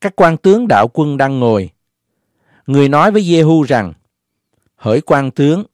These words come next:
tôi có chuyện nói với ông." Jehu đáp rằng: "Có chuyện nói với ai trong chúng ta?"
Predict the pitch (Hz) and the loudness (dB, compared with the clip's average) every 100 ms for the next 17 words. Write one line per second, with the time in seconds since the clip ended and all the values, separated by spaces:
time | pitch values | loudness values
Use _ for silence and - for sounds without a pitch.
0 | _ 156 147 202 - 110 107 123 156 170 | _ 0 2 0 -2 -2 0 0 0 0
1 | 139 135 113 _ _ _ _ _ _ _ | 0 -2 -4 _ _ _ _ _ _ _
2 | _ _ _ - 139 151 151 151 175 185 | _ _ _ -4 2 4 2 2 0 0
3 | 127 104 85 _ _ _ _ _ _ _ | -2 -4 -8 _ _ _ _ _ _ _
4 | - 202 202 120 107 131 151 202 214 156 | -2 -2 0 0 0 0 0 2 0 0
5 | 165 175 170 185 202 180 160 | -2 -2 -4 -6 -2 0 0